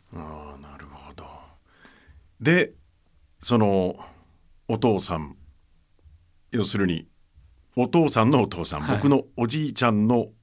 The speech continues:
Speaker 1: 通りに行った通りになったわけですね。
Speaker 2: なったわけですよ。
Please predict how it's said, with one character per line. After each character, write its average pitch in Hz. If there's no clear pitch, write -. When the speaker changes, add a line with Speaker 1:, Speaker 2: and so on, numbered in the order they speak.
Speaker 1:
通 208
り 165
に 175
行 127
っ -
た 175
通 208
り 139
に 131
な 101
っ 98
た 87
わ 78
け 73
で -
す -
ね。 101
Speaker 2:
な 117
っ 110
た 127
わ 117
け 117
で 101
す -
よ。 90